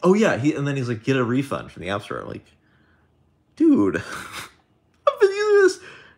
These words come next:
app has added so much to my life. I, I don't remember what I paid for it, but it was not enough." Um,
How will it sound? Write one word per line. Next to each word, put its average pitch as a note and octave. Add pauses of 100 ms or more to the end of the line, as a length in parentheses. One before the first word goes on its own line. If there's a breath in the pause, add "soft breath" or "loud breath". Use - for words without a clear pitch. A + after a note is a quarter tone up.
(200)
app -
has B2+
added B2+
so D3+
much C3
to B2
my G2+
life. G2 (100)
I, G2+ (760)
I C3
don't B2
remember A2+
what G#2
I D#2
paid F#2+
for A#1
it, -
but -
it B1+
was A1+
not G#2+
enough." - (400 soft breath)
Um, B2